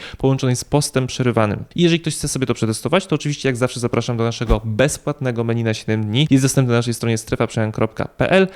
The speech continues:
Po zapisie do newslettera można sobie po prostu z tego menu skorzystać. I to jest super, dlatego że jeżeli ktoś nie wie, jak ma się odżywiać, to to jest już taki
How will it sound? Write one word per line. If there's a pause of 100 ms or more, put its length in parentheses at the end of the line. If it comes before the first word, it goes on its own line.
(140)
Po
zapisie
do
newslettera
można
sobie
po
prostu
z
tego (180)
menu (180)
skorzystać. (280)
I
to
jest
super,
dlatego
że
jeżeli
ktoś
nie
wie,
jak
ma
się
odżywiać,
to
to
jest
już
taki